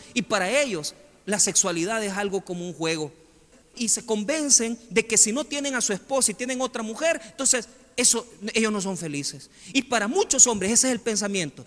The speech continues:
tener su esposa y tener otra. ¿Por qué? Porque solo así se puede tener una vida saciada. De ninguna manera. Usted puede encontrar en su esposa todo lo que usted necesita.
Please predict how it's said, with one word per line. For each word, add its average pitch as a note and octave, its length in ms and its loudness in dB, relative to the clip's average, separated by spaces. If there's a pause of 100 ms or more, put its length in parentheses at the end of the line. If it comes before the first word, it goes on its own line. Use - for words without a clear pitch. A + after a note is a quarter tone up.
(120)
tener B3 300 2
su C4+ 100 2
esposa D4+ 380 -2
y B3+ 40 -4
tener A#3 280 -2
otra. A3+ 280 -4 (640)
¿Por G#3+ 160 0
qué? C4 160 2
Porque F#3 240 -2
solo A3+ 400 2
así G#3 220 0
se G#3 120 2
puede F#3 220 -2
tener F#3 260 -4
una F3+ 160 -4
vida F3 200 -2
saciada. C3 480 -2 (180)
De F#3+ 120 2
ninguna F3+ 360 0
manera. D3+ 440 -6 (600)
Usted F#3+ 280 2
puede A3 180 2
encontrar G3+ 420 -4
en G3+ 60 -2
su F#3 140 0
esposa A3+ 500 -2 (420)
todo B3 320 4
lo G3 140 0
que E3+ 60 -8
usted F3+ 180 -4
necesita. E3 560 -4